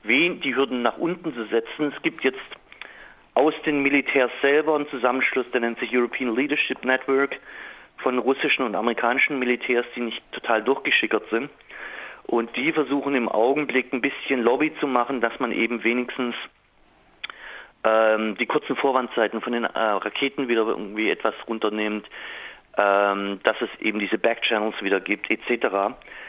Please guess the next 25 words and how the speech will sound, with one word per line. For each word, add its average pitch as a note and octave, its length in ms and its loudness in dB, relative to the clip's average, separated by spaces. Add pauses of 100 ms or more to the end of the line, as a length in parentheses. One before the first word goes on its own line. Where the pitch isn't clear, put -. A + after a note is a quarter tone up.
(280)
Ähm, G#2 520 2
also A2+ 200 0
das A2+ 220 2
ist - 220 -6
gerade A2+ 200 4
im A2 100 -2
Augenblick, A2+ 300 2
glaube G#2+ 200 2
ich, G#2+ 60 -4
die A2 80 -2
prominenteste A2+ 800 0
Initiative, A2 880 -2 (540)
wo A2 140 2
versucht A2 580 -6
wird, G#2 260 2 (180)
äh, G2+ 340 4
hier A2+ 160 0
ein G#2 100 -4
bisschen, G2+ 720 -4
bisschen G2 360 -4
Dampf A2 240 0
aus G#2 120 0
dem F#2 100 -10
Kessel - 240 -8
rauszunehmen. E2+ 680 -8